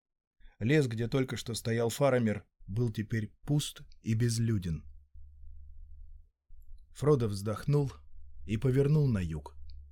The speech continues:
Пока они прощались с Фарамиром,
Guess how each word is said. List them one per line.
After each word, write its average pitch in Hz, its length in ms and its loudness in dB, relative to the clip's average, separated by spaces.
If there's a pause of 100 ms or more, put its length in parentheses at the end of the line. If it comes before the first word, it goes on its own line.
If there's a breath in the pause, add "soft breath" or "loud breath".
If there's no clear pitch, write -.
(800)
Пока 143 300 4
они 139 260 4
прощались 135 640 2
с - 80 -6
Фарамиром, 123 680 6